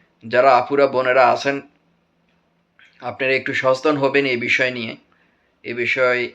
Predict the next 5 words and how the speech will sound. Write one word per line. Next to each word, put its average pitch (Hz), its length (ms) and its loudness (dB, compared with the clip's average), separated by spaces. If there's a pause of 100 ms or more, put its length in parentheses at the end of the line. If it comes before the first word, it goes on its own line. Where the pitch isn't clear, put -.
আপনারা 120 320 -6
একটু, 123 420 -8 (480)
আহ, 120 460 2 (140)
নিজের, 131 480 -2 (540)
মানে, 135 300 -10